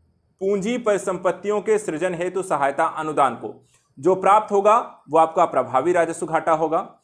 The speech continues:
कितना यहाँ पर इस साल के बजट में रखा गया है? तो इसे कहा गया है कि हम टू पॉइंट सिक्स परसेंट रखेंगे,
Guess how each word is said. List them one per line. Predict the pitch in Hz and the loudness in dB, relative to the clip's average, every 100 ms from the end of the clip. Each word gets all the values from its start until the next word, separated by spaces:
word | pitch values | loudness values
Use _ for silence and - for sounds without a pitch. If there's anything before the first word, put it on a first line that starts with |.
| _ _ 196 | _ _ -4
कितना | 202 233 240 | -2 0 0
यहाँ | 214 220 | 2 0
पर | 220 | 0
इस | 208 | 0
साल | 208 202 | 0 0
के | 202 | -2
बजट | 190 190 | -2 -2
में | 196 | -2
रखा | 196 202 | -2 0
गया | 190 190 | 0 0
है? | 202 | 0
तो | 208 | -2
इसे | 180 185 | -4 -2
कहा | 175 165 | -2 -2
गया | 170 180 | -2 -2
है | |
कि | 190 | -4
हम | 185 185 185 | -6 -6 -6
टू | 202 | -6
पॉइंट | 196 185 180 | -4 -6 -6
सिक्स | 185 170 | -8 -6
परसेंट | 165 151 175 151 | -6 -6 -6 -6
रखेंगे, | 143 160 175 | -6 -6 -4